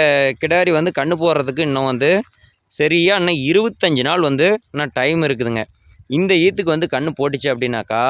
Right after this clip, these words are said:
ரெண்டு நேரமும் சேர்த்து நம்ம ஒரு குறைஞ்சபட்சமா ஒரு ஆறு லிட்டர் பால் மட்டும் சொல்லி கொடுக்குறோங்க. ஏன்னா, நம்ம அதிகபட்சமா ஒரு எட்டு வரும், பத்து வரும்னு சொல்றதை விட, அந்த அளவுக்கு வந்து தாராளமா ஏழு லிட்டர், எட்டு லிட்டர் கூட கறக்கூடிய கிடாரி தான். ஏன்னா,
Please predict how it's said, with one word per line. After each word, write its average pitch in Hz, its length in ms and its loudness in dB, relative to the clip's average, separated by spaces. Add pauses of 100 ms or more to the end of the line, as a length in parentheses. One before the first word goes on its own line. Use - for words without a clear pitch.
(260)
ரெண்டு 127 260 -2
நேரமும் 135 380 -2
சேர்த்து 117 340 -4 (680)
நம்ம 139 220 -2
ஒரு 131 140 0 (100)
குறைஞ்சபட்சமா 156 920 0
ஒரு 139 180 0 (160)
ஆறு 196 260 2
லிட்டர் 151 240 -2
பால் 147 220 2
மட்டும் 147 240 -4
சொல்லி 143 180 -4
கொடுக்குறோங்க. 113 460 -4 (280)
ஏன்னா, 117 220 -4
நம்ம 131 240 -2
அதிகபட்சமா 143 640 -2
ஒரு 127 180 -2
எட்டு 139 260 -2
வரும், 143 260 0
பத்து 131 240 -4
வரும்னு 139 260 -2
சொல்றதை 120 300 -4
விட, 107 160 -2 (680)
அந்த 127 240 -4
அளவுக்கு 165 300 2
வந்து 165 180 0
தாராளமா 156 540 2
ஏழு 151 180 2
லிட்டர், 156 240 0
எட்டு 151 200 0
லிட்டர் 147 240 -2
கூட 170 100 0
கறக்கூடிய 143 480 0
கிடாரி 120 320 -2
தான். 135 180 0 (460)
ஏன்னா, 151 180 -2